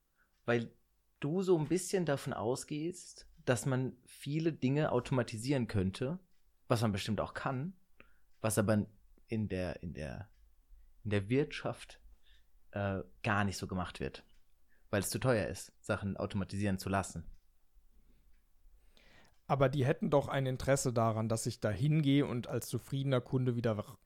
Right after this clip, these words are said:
Speaker 2: weggehe. Und ich wäre viel zufriedener, wenn ich sage, „Hier ist meine Bestellnummer“, irgendwie als Q-R-Code oder was auch immer.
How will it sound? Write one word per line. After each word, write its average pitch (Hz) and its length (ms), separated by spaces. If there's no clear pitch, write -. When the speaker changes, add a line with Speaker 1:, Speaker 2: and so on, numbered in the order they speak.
Speaker 2:
weggehe. 98 460
Und 127 100
ich 120 140
wäre 131 240
viel 240 340
zufriedener, 156 640
wenn 120 160
ich 127 320
sage, 127 340
„Hier 170 300
ist 233 140
meine 147 240
Bestellnummer“, 139 1120
irgendwie 127 300
als 123 180
Q-R-Code 123 500
oder 113 180
was 120 140
auch 113 120
immer. 123 340